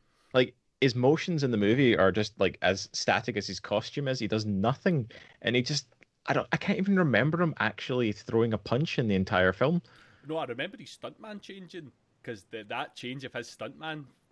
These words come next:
Speaker 2: is very obvious with him, because George Clooney can't move in that suit, and he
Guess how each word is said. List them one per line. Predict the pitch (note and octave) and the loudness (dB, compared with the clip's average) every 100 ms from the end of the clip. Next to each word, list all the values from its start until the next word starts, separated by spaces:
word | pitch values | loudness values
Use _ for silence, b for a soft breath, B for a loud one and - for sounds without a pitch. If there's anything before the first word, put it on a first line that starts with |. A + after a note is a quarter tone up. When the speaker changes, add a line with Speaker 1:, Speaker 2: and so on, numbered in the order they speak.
| _ _ A2+ | _ _ -14
Speaker 2:
is | G#2+ | -12
very | - A#2 A#2+ | -8 -8 -6
obvious | G#2+ A#2+ C#3+ - | -8 -10 -14 -12
with | D3+ | -10
him, | D3+ | -10
because | C#3 - B2+ - _ - | -10 -14 -14 -16 _ -14
George | F#3 A3+ | -12 -12
Clooney | - C3+ C#3 C3+ | -16 -14 -14 -8
can't | C3 B2 | -8 -8
move | A2+ A2+ | -12 -16
in | A2 | -16
that | G#2+ - | -16 -18
suit, | G#2 F#2+ - | -18 -20 -18
and | |
he | A#2 | -20